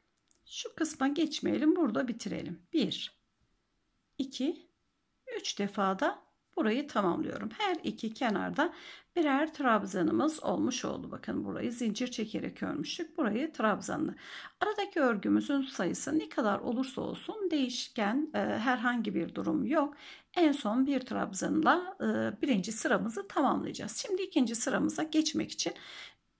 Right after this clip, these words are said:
zincirimi çekiyorum. Bir, iki, üç,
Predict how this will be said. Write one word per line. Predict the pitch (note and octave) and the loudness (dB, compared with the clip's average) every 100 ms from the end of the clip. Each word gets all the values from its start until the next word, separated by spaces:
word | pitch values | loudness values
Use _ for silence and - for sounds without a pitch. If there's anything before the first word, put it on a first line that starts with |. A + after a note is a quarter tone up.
| _ _ | _ _
zincirimi | F#4+ E4 G3+ A3 C4 | 6 6 6 2 0
çekiyorum. | - - - A#3+ | 0 -2 -2 2
Bir, | C#4 G#3+ - - _ _ _ _ _ | 2 2 0 -8 _ _ _ _ _
iki, | - - G#3 - - _ _ - _ _ - | -12 -6 -4 -4 -6 _ _ -20 _ _ 0
üç, | C4 - - - | 0 0 -6 -6